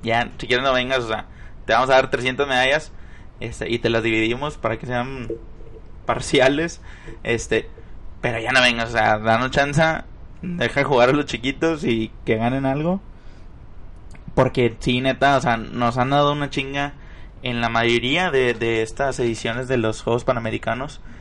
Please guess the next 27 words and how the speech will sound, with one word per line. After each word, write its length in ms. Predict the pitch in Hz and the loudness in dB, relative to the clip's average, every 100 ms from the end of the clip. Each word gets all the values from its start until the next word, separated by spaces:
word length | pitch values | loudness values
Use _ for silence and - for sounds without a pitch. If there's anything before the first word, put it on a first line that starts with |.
| - - - | -16 -16 -10
Este, 300 | 117 - 117 | -8 0 6
ahorita, 320 | 123 139 208 | 6 6 6
de 100 | 202 | 8
hecho, 280 | 180 208 196 | 8 8 8
la 200 | 180 143 | 8 8
más, 540 | 127 131 143 - - | 6 4 4 -2 -2
la 80 | 139 | 2
más 160 | 123 123 | 4 4
ganadora 500 | 165 156 127 135 156 | 4 6 6 4 2
que 140 | 135 | 0
hemos 240 | 117 131 - | 0 -2 -4
tenido 340 | 127 120 131 | -2 0 0
con 200 | 139 123 | -2 -4
palmares 680 | - 113 110 113 123 127 - | 2 2 4 2 4 2 2
de 100 | 117 | 2
oro 300 | 113 117 147 - - - - - - - | 4 4 2 -2 -14 -16 -16 -16 -16 -8
es, 520 | - 113 113 117 - - | 0 2 4 2 0 0
eh, 300 | 120 113 110 | 4 6 4
la 140 | 110 117 | 6 4
regiomontana 520 | 113 123 - 117 127 | 4 2 2 2 4
Paola 280 | 123 120 131 | 4 6 6
Longoria, 460 | 120 113 117 147 - - - - - - - - | 4 2 2 0 -4 -14 -18 -16 -16 -16 -16 -4
que 420 | - 117 113 113 | 4 6 6 8
ahorita 400 | 110 110 110 120 | 6 6 2 0
tiene, 380 | - 120 127 123 - - - - - | 2 2 4 2 -2 -16 -16 -16 2
bueno, 280 | 123 117 - - - - - - - | 6 6 2 -6 -16 -16 -16 -16 2
tiene 460 | 120 117 123 131 | 2 4 2 2